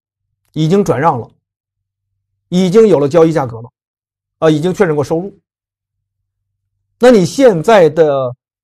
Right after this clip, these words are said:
如果这三十件转让的，最终折让的最后价格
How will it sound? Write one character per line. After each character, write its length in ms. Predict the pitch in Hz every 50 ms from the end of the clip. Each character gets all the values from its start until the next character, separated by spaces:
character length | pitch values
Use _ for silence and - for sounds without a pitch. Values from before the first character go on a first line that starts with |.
| _ _ _ _ _
如 200 | - 185 233 254
果 120 | 196 165
这 140 | 160 208 208
三 200 | - - 220 214
十 80 | 208 208
件 220 | 202 240 214 160
转 180 | - 151 123 117
让 220 | 160 220 233 160
的， 120 | 123 - - _ _ _ _ _ _ _ _ _ _ _ _ _ _ _ _ _ _ _ _ _ _ _ _ _ _ _ _ _ _ _ _ _ _ _ _ _ _ _ _ _ _ _
最 300 | - - 277 262 202 170
终 420 | 143 - 190 196 196 190 196 208 - _ _ _ _ _ _ _ _ _ _ _ _ _ _ _ _ _ _ _
折 280 | _ - 170 165 185 220
让 320 | 226 254 233 196 156 143
的 360 | 131 139 131 123 113 113 - _ _ _ _ _ _ _ _
最 240 | - 311 294 208 156
后 200 | - 262 254 156
价 220 | - 175 151 117
格 220 | - 104 85 -